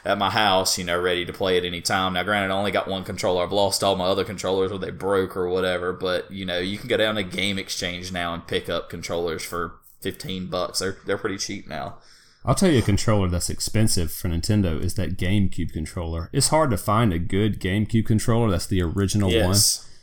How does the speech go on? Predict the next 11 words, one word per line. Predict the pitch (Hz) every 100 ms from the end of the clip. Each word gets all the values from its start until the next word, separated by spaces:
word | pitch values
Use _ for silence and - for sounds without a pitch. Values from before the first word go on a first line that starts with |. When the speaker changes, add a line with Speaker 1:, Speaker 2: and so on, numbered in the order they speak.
| -
Speaker 2:
And | 110
they're | 151
like | 117
Speaker 1:
They | 113
Speaker 2:
forty | 104 113
Speaker 1:
are. | 98
Speaker 2:
bucks. | 85 131 - - - - - - - - - -
I | 120
found | - 127 175 113
one, | 90 95 104 - -
and | 101 92